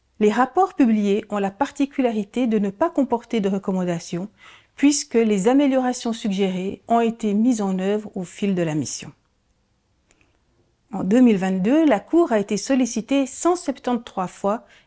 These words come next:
essentiellement par des citoyennes et des citoyens de notre canton. Plus de la moitié de ces personnes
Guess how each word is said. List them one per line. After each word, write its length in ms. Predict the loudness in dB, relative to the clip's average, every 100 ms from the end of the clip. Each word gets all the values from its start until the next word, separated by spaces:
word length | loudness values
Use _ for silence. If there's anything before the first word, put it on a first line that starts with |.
| _
essentiellement 760 | -2 2 0 2 2 2 0
par 200 | 0 -2
des 120 | -2 -4
citoyennes 760 | -4 -4 -2 0 -2 -4 -8 -4
et 80 | -4
des 120 | -2
citoyens 580 | -4 -6 -2 -2 -2 -4
de 100 | -6
notre 240 | -8 -12
canton. 400 | -10 -10 -10 -16 -18 _ _ _ _ _ _ _ _ _ _ _
Plus 160 | 0 4
de 80 |
la 160 | 4 2
moitié 340 | 0 0 0
de 100 | -2
ces 160 | 0 -4
personnes 540 | -4 -6 -2 0 0